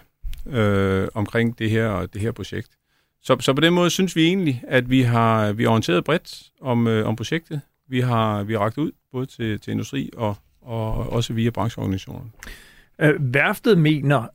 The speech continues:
Speaker 2: at, øh, resultatet har været givet på forhånd, at projektet hele tiden har været tiltænkt at skulle ende hos det her konsortium. Har Materiel- og Indkøbsstyrelsen på noget tidspunkt haft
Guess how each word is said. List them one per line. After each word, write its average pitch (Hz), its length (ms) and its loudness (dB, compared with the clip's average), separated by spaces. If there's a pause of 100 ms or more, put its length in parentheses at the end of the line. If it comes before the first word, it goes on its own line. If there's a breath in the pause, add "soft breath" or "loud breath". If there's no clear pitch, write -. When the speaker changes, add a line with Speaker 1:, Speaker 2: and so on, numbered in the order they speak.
(100)
Speaker 2:
at, 131 260 0
øh, 127 220 4
resultatet 185 680 4
har 147 80 4
været 123 200 2
givet 131 260 6
på 127 100 2
forhånd, 123 480 2
at - 140 0
projektet - 540 2
hele 190 320 2
tiden 151 360 2
har 139 100 4
været 139 340 2
tiltænkt 185 560 0 (140)
at - 100 0
skulle - 300 0
ende 147 400 6
hos - 460 0
det 143 100 4
her 131 140 4
konsortium. 120 600 -2 (720 loud breath)
Har 147 100 2
Materiel- 165 380 4
og 214 60 0 (100)
Indkøbsstyrelsen 180 760 2
på 147 120 2
noget 156 300 6
tidspunkt 160 520 0
haft - 240 0